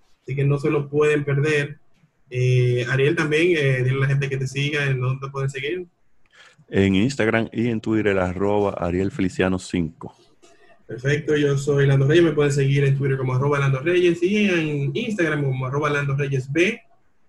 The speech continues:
Speaker 1: Recuerden también seguir nuestros proyectos de Viral T V R D y Cine Filiando, donde también hablamos de diferentes cosas del mundo del entretenimiento. Nuestro amigo Ariel también nos acompaña en muchas de esas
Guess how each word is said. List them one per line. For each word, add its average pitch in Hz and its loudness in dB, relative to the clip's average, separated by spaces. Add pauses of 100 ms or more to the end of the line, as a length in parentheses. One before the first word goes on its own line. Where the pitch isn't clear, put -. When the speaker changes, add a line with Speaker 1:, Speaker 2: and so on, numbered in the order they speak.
(120)
Speaker 1:
Recuerden 143 0
también 143 -2
seguir 175 2
nuestros 165 0
proyectos 165 2
de 143 4
Viral 156 0
T 151 -2
V 156 -2
R 147 -2
D 175 -2
y 139 -6
Cine 156 -4
Filiando, 147 -4
donde 135 -6
también 131 -8
hablamos 127 -8
de 123 -4
diferentes 160 -2
cosas 160 -6
del 147 -8
mundo 135 -6
del 131 -14
entretenimiento. 127 -10 (320)
Nuestro 123 -14
amigo 131 -4
Ariel 131 -2
también 127 -4
nos 131 -8
acompaña 127 -8
en 135 0
muchas 135 -6
de 127 -6
esas 127 -14